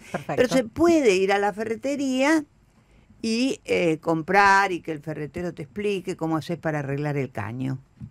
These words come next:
Speaker 2: que se te rompió. Ahora, si no lo haces y le decís, "Querido, se rompió el caño de la cocina y yo no me sale, no sé".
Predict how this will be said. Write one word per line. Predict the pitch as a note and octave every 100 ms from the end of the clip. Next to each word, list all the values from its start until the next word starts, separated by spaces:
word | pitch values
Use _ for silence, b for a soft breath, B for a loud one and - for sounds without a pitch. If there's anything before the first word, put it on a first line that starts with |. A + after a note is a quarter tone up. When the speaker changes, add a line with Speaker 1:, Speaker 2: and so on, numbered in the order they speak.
| b b b _
Speaker 2:
que | D#3
se | D#3+
te | C3+
rompió. | C#3 C#3+ B2+ - - _ _ _ -
Ahora, | - G2+
si | - G2+
no | B3
lo | A#3+
haces | B2 - - - - _ b b b _ _
y | G3
le | G3+
decís, | E3+ E3+ - - _ _ - - -
"Querido, | A#3+ A#3+ A#3+ A3 G#3+ E3+ _ _ b b b b b b b
se | - -
rompió | B3+ C4+ A#3 C#3+ C#3+
el | -
caño | - A3+ G#3+ -
de | F3+
la | F#3
cocina | F3+ - D#3 - - - G3+ - - - - - -
y |
yo | G#3+ - - -
no | - A2
me | G3
sale, | D3 - - D4 B3 D3+ - - -
no | A3+
sé". | A#3+ - - D4 D4+ F#3